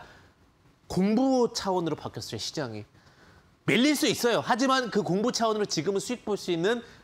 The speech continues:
그런 장세 형성됐습니다. 왜? 산업 사이클에 혁신적인 변화가 있기 때문에. 안정화될 때는 공부가 필요 없습니다. 왜? 남들도 다 쉽게 이해하는 정보가 있으니까.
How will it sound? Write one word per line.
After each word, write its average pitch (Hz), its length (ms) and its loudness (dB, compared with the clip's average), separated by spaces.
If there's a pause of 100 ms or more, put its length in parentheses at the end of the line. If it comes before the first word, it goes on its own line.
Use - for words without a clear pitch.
그런 226 300 2
장세 214 260 0
형성됐습니다. 113 600 -4
왜? 139 200 0 (180)
산업 262 540 -2
사이클에 214 680 -2 (280)
혁신적인 254 920 -2
변화가 117 240 -2
있기 - 140 -14
때문에. 95 280 -10 (260)
안정화될 247 680 0
때는 214 160 0
공부가 147 300 -2
필요 185 180 -6
없습니다. 123 300 -4
왜? 170 180 2 (180)
남들도 185 600 0
다 131 120 -8
쉽게 - 300 -4
이해하는 151 500 -2
정보가 107 340 -4
있으니까. 98 460 -10